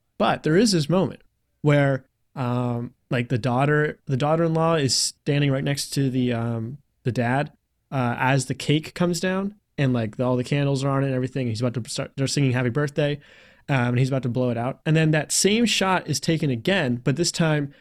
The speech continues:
with, instead of the daughter-in-law being there, it's the, the son that's there. So it's like, oh, is this, like, are the memories being corroded? Like, is this an unreliable narrator story? Like,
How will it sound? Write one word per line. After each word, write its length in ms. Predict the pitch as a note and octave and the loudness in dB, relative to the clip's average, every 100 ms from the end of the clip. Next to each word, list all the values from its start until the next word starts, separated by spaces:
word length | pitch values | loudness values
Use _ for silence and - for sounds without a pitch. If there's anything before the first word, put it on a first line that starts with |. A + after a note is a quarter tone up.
| _ - | _ 0
with, 320 | C#3+ C#3 - _ - - | 2 2 -6 _ -16 -8
instead 220 | C#3 E3 | 0 2
of 140 | C3+ | 2
the 160 | B2+ B2+ | 0 -2
daughter-in-law 500 | A#2 E3 G3+ D3 B2 | 0 2 2 2 0
being 200 | B2 A#2 | 0 0
there, 160 | A#2 - | -2 -2
it's 300 | B2 - - | -4 -6 -8
the, 300 | C3 A#2 A#2+ - | -4 0 0 -2
the 100 | B2 | -4
son 440 | - G3+ F3 G2 - - | 2 2 2 -2 -10 -10
that's 200 | A#2+ - | -8 -8
there. 260 | G2+ - _ _ _ - | -10 -14 _ _ _ -4
So 160 | - E3+ | 4 4
it's 100 | F3 | 4
like, 260 | E3 C3+ _ - | 0 0 _ 2
oh, 220 | A3+ F3 | 4 4
is 80 | - | 4
this, 180 | F#3 | 2
like, 240 | F#3 D3+ - - | 2 0 -2 -2
are 100 | C#3 | 2
the 60 | |
memories 460 | C3 C#3+ F3 E3+ C#3 | 4 4 4 2 2
being 400 | D#3+ D#3 C#3+ C#3+ - - | 2 2 2 -2 -8 -6
corroded? 540 | C3+ C#3 G3+ A3 G#3+ | -2 2 4 4 2
Like, 160 | D3 C3 | 0 0
is 80 | |
this 160 | E3 D3+ | -2 -2
an 120 | C#3+ - | -2 0
unreliable 560 | D#3 C#3+ C3 D3+ C3+ | 0 2 2 2 2
narrator 580 | A#2 C#3 F3+ F#3+ F#3+ F#3 | 0 2 2 2 2 0
story? 380 | - F#3 F#3+ F#3 | -2 -2 -2 0
Like, 160 | C3+ | -2